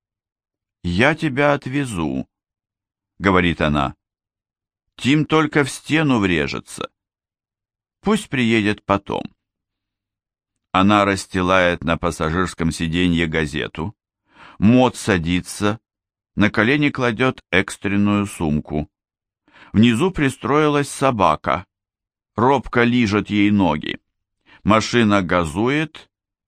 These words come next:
пыль оседает на лихнис, маргаритки, ползучие лютики.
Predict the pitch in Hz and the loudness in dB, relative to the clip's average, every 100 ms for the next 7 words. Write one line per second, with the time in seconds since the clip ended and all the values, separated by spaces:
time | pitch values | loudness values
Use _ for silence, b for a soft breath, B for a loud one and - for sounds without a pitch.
0 | _ _ - 143 135 - _ - - - | _ _ 0 2 2 -2 _ -2 -2 0
1 | 98 82 104 98 95 - 90 92 82 90 | -4 0 2 4 2 0 0 2 2 0
2 | 117 - 123 127 123 - _ _ _ _ | 0 -2 -2 -2 -2 -10 _ _ _ _
3 | _ _ _ _ 123 123 110 113 143 160 | _ _ _ _ 0 0 2 0 0 -6
4 | - 151 147 - _ _ _ _ _ _ | -8 -6 -6 -8 _ _ _ _ _ _
5 | - 117 110 101 117 - 92 85 82 120 | 0 2 2 2 0 0 0 0 2 -2
6 | 143 139 - 127 | -2 -8 -8 -12